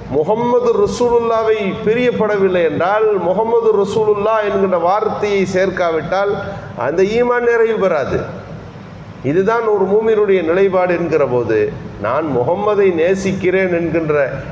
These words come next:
இந்த ஒன்-, ஒற்றை வார்த்தைக்கு எதிரே எவ்வளவு பெரிய சூழ்ச்சிகள் நடந்தாலும் ஒரு முஃமின் அதிலிருந்து பின்வாங்க மாட்டார் என்பதற்குத்தான் இன்றைக்கு யூ பி மாநிலத்தில் செய்யப்பட்டு கொண்டிருக்கக்கூடிய நிகழ்வுகள்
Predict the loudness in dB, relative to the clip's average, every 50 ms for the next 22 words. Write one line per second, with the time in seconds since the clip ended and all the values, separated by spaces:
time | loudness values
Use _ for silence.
0 | -6 -4 -2 0 0 0 0 0 -2 -2 -2 -4 -6 -6 -2 -2 -2 -2 -2 -4
1 | -4 -2 -2 -2 0 0 0 0 0 -2 -2 -4 -2 -2 -2 -2 -2 -4 -4 -2
2 | 0 0 -2 -2 -4 -4 -2 0 0 2 2 2 2 2 2 2 0 -2 -4 -8
3 | -10 -12 -14 -14 -12 -6 -2 -2 0 2 2 2 2 2 2 2 0 2 2 2
4 | 2 2 2 0 0 -2 -4 -6 -10 -14 -16 -16 -16 -14 -14 -14 -16 -16 -16 -8
5 | -2 0 0 0 0 0 -2 0 0 0 2 2 0 0 0 0 0 0 0 2
6 | 2 2 0 0 0 0 0 0 0 0 -2 0 0 0 2 2 2 0 0 2
7 | 0 0 0 -2 -4 -6 -4 -4 -2 0 0 0 0 0 0 0 0 0 -2 -2
8 | -2 -2 0 0 -2 -2 0 0 2 2 0 0 0 -2 -2 -2 0 0 0 -2
9 | -4 -6 -12 -14 -14 -14 -10 -6 -4 -2 -2 -2 -2 -2 -2 -2 0 0 0 0
10 | 0 -2 -2 -2 0 0 0 0 2 0 0 -2 -2 -2 -2 -2 -2 -2 0 0
11 | 0 0 0 -2 -2 -2 -2 -2 -2 -4 -2 -2 -2 -2 -2 -4 -4 -6 -6 -6
12 | -8 -6 -6 -4 -4 -2 -2 -2 -2 -2 -2 0 0 0 0 0 0 0 0 0
13 | -2 -4